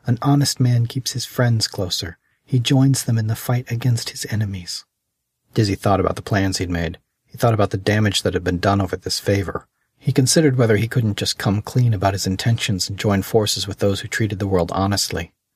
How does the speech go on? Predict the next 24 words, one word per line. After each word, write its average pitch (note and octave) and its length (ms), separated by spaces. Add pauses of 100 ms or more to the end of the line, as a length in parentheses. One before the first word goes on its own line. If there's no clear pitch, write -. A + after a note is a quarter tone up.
(220)
The - 60
set - 300
was - 140
ending G2 360
and F2 120
Just - 280
told A2 300
everyone F#2+ 320
they'd F#2 160
be F#2 100
back F2 300
in F#2+ 80
five. G2 480 (300)
The - 80
sky G#2+ 340
lit F#2+ 260
up F2+ 200
with - 160
projections F2 560
of F2+ 80
his F2 160
war-torn F2 600
video F2 320
footage F2 480